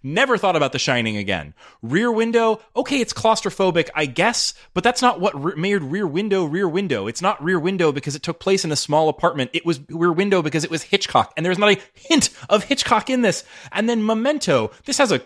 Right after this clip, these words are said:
fragmentary structure because it is a time loop, not because it is well made or made in an interesting structure. It has the only structure that potentially could work for a time loop video game, which is to say that it is repeating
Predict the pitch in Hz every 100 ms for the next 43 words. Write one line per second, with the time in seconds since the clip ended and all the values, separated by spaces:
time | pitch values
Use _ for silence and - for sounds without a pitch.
0 | _ _ - 175 196 185 156 143 143 123
1 | - 220 - 143 123 143 165 165 175 202
2 | - 226 254 170 135 147 220 185 208 220
3 | 196 208 156 147 190 220 190 247 208 120
4 | 107 - - 175 175 170 208 247 220 214
5 | 214 208 214 - 214 196 247 226 185 127
6 | 165 170 180 - 160 202 190 254 233 -
7 | 240 - 175 160 - 151 185 - 226 214
8 | - 262 254 226 196 220 220 220 - -
9 | _ 240 262 - 233 269 247 226 190 285
10 | 190 147 135 127 165 220 214 240 247 247
11 | 240 - - 143 208 - 311 269 208